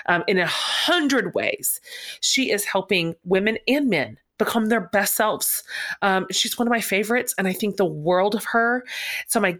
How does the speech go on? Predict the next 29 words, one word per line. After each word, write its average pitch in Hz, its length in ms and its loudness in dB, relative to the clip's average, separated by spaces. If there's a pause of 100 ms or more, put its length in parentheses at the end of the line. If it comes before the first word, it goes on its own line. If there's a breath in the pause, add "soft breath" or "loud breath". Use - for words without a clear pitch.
guest 170 320 0
today 170 360 2
is 185 180 -4 (100)
Abby 151 540 2 (180)
Wambach. 208 760 0 (260)
No 226 240 4
big 277 260 0
deal. 254 580 2 (380)
Abby 175 440 2
is 165 160 0
a 165 100 0
two-time 202 800 0
Olympic 175 460 0
gold 196 200 2
medalist, 156 720 0 (460 loud breath)
um, 165 200 4
fifa 196 520 2
World 208 340 2
Cup - 240 -2
champion, 156 720 0
and 180 480 2 (100)
this - 240 -2
is 214 140 -2
just - 340 -2
so 196 540 2
special. - 640 -2 (400 loud breath)
The 170 100 4
highest 233 960 0 (220)
all-time 170 840 2